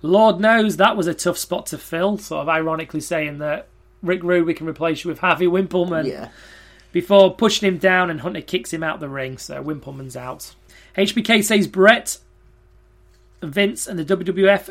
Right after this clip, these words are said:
Speaker 1: all deserve better than what happened at Survivor Series. Kinda like a,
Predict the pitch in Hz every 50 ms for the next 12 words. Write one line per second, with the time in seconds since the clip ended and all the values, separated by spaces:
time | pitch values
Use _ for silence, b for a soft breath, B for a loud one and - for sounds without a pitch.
0 | - - - 226 220 220 220 208 196 - 185 185 147 175 190 190 190 151 - -
1 | 196 175 - - - 160 160 160 160 160 160 160 - - 180 165 - - 165 160
2 | 156 156 180 - - _ - - - - 170 160 175 151 151 147 135 - - 151
3 | 135 131 131 - - - 247 262 247 240 240 208 214 - 196 185 151 131